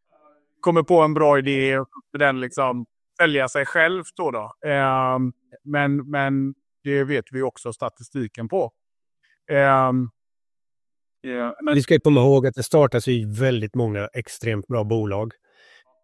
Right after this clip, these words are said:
Speaker 2: Ehm, men det startas ju, alltså, det startas ju fortfarande bolag som kommer vara stora om tjugo år, men att de tar den organiska tillväxtresan, att de bygger det från grunden.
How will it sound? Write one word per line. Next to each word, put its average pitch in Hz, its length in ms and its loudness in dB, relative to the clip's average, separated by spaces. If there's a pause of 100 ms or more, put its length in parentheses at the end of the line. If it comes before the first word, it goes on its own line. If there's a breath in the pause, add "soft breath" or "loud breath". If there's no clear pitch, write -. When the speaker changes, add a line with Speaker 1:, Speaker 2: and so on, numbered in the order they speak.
Speaker 2:
Ehm, 90 640 -16 (360)
men 123 100 2
det 135 80 2
startas 117 480 0
ju, 123 160 0
alltså, 117 200 -4 (1040 soft breath)
det 113 80 -6
startas 110 460 -4
ju 120 40 -2
fortfarande 120 640 -2
bolag 107 640 2 (400)
som 113 240 0
kommer 110 240 -2
vara 101 260 -2
stora 107 440 0
om 104 120 -2
tjugo 110 360 -2
år, 117 300 0
men 101 160 -2
att 101 100 -4
de 104 180 -6
tar 104 320 -2
den 110 140 -2
organiska 104 640 -2
tillväxtresan, 98 840 -6
att 92 100 -10
de 104 120 -8
bygger 104 240 -4
det 98 80 -4
från 104 200 -6
grunden. 92 520 -4